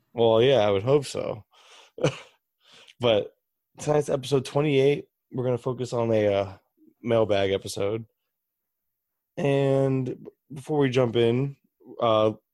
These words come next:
a few little plugs. Me, if, I'm sure people are aware by now, but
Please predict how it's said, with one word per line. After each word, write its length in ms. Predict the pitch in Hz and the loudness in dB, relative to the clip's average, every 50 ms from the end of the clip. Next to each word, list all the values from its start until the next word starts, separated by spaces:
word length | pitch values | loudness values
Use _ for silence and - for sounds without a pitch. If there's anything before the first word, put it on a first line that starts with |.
| _ _ _ _ - | _ _ _ _ -20
a 40 | - | -10
few 180 | - 151 139 131 | -2 0 2 4
little 200 | 123 113 110 107 | 4 4 2 2
plugs. 480 | - - 117 110 107 113 120 113 - | 2 2 4 4 4 2 -2 -4 -4
Me, 360 | 123 120 123 123 123 120 120 | -2 0 0 2 2 0 0
if, 340 | 120 - - - 127 120 139 | -2 -2 -4 -4 -4 -4 -4
I'm 180 | - - 127 117 | -2 -2 -2 -2
sure 220 | - - 131 120 | 0 0 0 0
people 300 | 104 - 127 117 107 117 | 0 -4 -6 -4 0 2
are 120 | 110 110 107 | 4 4 4
aware 220 | 107 110 110 104 | 4 2 2 2
by 140 | 104 104 101 | 0 0 -2
now, 280 | 104 104 101 101 104 | -2 -2 -2 -2 -2
but 240 | 98 101 104 104 - | -2 -4 -4 -4 -6